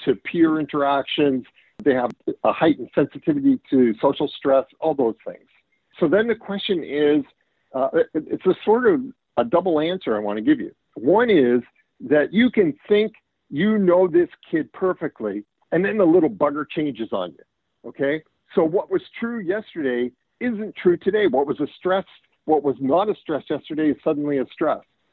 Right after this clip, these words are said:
But having said that, we have to go a step further with the different ages.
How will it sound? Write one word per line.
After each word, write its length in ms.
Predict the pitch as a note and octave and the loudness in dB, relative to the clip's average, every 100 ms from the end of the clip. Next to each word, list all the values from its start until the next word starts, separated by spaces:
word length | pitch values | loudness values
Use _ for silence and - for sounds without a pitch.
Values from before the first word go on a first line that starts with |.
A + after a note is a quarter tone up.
| _ _ - | _ _ -2
But 140 | C#3 | -2
having 360 | - G3 G3+ E3 - | 0 0 2 0 0
said 160 | G3 | 0
that, 180 | F3 C#3+ | 2 2
we 60 | C#3+ | 0
have 140 | E3 | -4
to 80 | D#3+ | -2
go 180 | E3 C#3 | 0 -2
a 40 | - | -2
step 180 | G3+ D#3+ _ - | -4 -4 _ -4
further 340 | G3+ A3 F#3+ | -2 0 2
with 180 | C3 B2 | 2 2
the 80 | E3 | 0
different 340 | C#3 D#3+ C3+ D3 | 0 0 -4 -2
ages. 540 | E3+ F#3+ C#3 - - | 0 0 -2 -6 -8